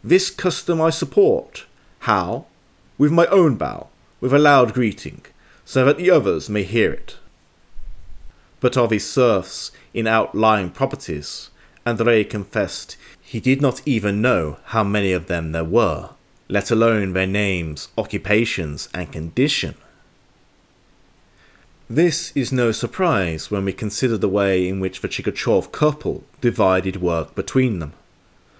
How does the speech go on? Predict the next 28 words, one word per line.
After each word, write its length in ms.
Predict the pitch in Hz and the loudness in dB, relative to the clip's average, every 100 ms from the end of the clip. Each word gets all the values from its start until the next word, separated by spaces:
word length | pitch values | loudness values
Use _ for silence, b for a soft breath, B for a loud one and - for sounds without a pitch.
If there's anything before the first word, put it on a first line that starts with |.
| b b | b b
For 180 | 147 | 0
it 120 | 170 185 | 2 2
was 140 | 160 | 2
not 260 | 175 - 131 | 0 0 0
Andrei, 760 | 147 175 156 98 85 73 69 - b b | 2 2 0 -2 -2 -4 -8 -14 b b
but 160 | 135 131 | 0 0
Natalia, 760 | 127 - 147 165 104 76 - _ b b | -2 0 2 4 2 -2 -8 _ b b
who 140 | 135 | -2
dealt 360 | 123 127 113 110 | 2 4 4 2
with 100 | 117 | -2
the 80 | 123 | 0
day-to-day 600 | 117 107 101 107 98 98 | 2 2 0 0 0 2
running 520 | 98 98 92 76 73 - b b | 0 0 -2 -6 -10 -16 b b
of 120 | 113 | -2
the 80 | 117 | -2
family's 680 | - 117 104 92 87 85 - | 0 2 2 0 -2 -4 -4
various 540 | 98 85 80 78 78 | 0 0 0 -2 -6
concerns, 920 | - 90 - 139 110 80 73 - - _ _ b b | -10 -10 -2 0 0 -2 -8 -14 -18 _ _ b b
with 120 | 92 - | -8 -2
Andrei 600 | 120 107 113 127 101 92 - | -2 0 2 4 4 0 0
only 320 | 117 110 104 | 0 2 0
weighing 460 | 92 101 95 92 92 | 0 0 -2 -4 -4
in 340 | 101 87 87 _ | -4 -4 -10 _
when 180 | - 104 | -6 -4
harsh 480 | - 123 120 101 - | -2 0 2 0 -2
discipline 480 | 131 - - 110 101 | -4 -4 -6 -6 -4
was 140 | 92 | -4
required 600 | 98 - 104 95 87 82 | -6 0 2 2 0 -6